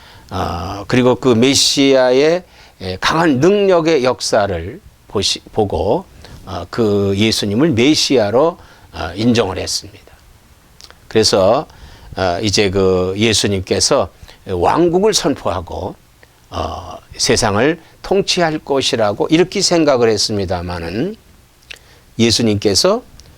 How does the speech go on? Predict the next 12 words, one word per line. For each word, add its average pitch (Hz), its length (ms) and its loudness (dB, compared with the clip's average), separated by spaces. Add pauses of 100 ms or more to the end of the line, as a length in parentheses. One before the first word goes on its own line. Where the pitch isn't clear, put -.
(320)
어, 87 520 -14 (100)
실제, 120 580 2 (480)
에, 85 320 -6
히브리나, 175 880 2
히브리인들의 175 960 2 (100)
왕, 92 220 -4 (400)
그러니까 - 320 -4 (320)
유대의 156 560 4
왕을 165 640 2
선포하신 151 720 -2
것이 117 280 -2
아니라 104 540 -2